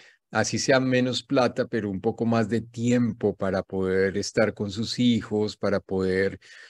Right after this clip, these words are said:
eh, cuidar de sí mismos, para poder estar con,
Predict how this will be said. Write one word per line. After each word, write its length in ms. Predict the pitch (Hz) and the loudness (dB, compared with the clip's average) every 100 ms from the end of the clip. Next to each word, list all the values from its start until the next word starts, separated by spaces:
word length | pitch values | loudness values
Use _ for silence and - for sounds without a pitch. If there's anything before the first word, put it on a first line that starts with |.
| _ - | _ -2
eh, 180 | 110 101 | -2 2
cuidar 440 | 123 120 113 107 | 4 6 6 6
de 100 | 110 | 0
sí 260 | - 123 104 | -2 -4 0
mismos, 920 | 120 135 117 - 110 107 107 101 - - _ _ - | 2 4 2 0 -2 0 0 -2 -8 -20 _ _ -2
para 320 | 107 104 98 | 0 2 0
poder 560 | 104 98 98 101 101 101 | -2 0 0 2 0 0
estar 540 | 101 - 110 104 104 | -4 -4 -2 -2 -4
con, 760 | - 101 98 95 95 95 90 | -4 -2 -2 -2 -4 -6 -8